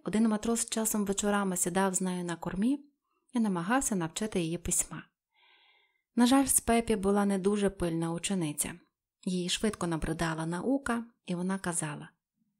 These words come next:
«Ні, Фрідольфе», так звали того матроса, «краще давай гратися з кицькою, або я вилізу на щуглу й гляну, яка буде завтра погода».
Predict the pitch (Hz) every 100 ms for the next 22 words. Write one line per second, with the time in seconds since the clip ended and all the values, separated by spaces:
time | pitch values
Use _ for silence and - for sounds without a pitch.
0 | _ _ 269 262 240 214 - 196 160 143
1 | - - - - - - 170 160 170 160
2 | 156 165 170 175 - 147 147 - - -
3 | - - 381 - 247 240 254 196 220 226
4 | 196 170 - 190 196 - 156 - _ _
5 | _ - 196 202 202 208 214 190 190 180
6 | - 208 208 277 240 160 208 262 214 180
7 | 220 196 190 185 185 - 196 226 220 170
8 | -